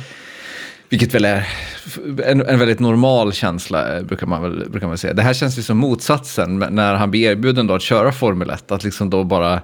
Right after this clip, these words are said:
istället för att känna, "Det här klarar ju inte jag", så bara kör han.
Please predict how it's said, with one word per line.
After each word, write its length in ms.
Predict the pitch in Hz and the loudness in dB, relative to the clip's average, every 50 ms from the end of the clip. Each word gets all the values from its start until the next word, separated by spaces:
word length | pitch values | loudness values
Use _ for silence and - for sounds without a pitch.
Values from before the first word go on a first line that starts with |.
| - _ _ _ _ _ _ | -6 _ _ _ _ _ _
istället 380 | - - 131 139 120 127 143 | -8 -2 0 2 2 2 2
för 100 | - 160 | 2 2
att 120 | 131 110 104 | 2 2 2
känna, 360 | - 127 110 98 92 92 92 | 0 0 0 2 2 0 0
"Det 100 | 87 98 | 2 2
här 140 | 87 104 113 | 2 2 0
klarar 300 | - - 165 147 120 110 | 2 2 2 2 2 2
ju 80 | 101 | 0
inte 180 | 95 98 90 113 | 0 -2 -2 0
jag", 280 | 123 147 - - 92 95 - - _ _ _ _ _ _ _ _ _ _ _ _ _ - 214 - - - - | 2 2 2 0 -2 -4 -8 -14 _ _ _ _ _ _ _ _ _ _ _ _ _ -2 -2 -2 -2 -2 0
så 60 | - | 2
bara 120 | 98 98 92 | 2 2 2
kör 240 | - 127 131 127 104 | 2 2 2 2 2
han. 200 | 87 - - 90 | -2 -4 -10 -14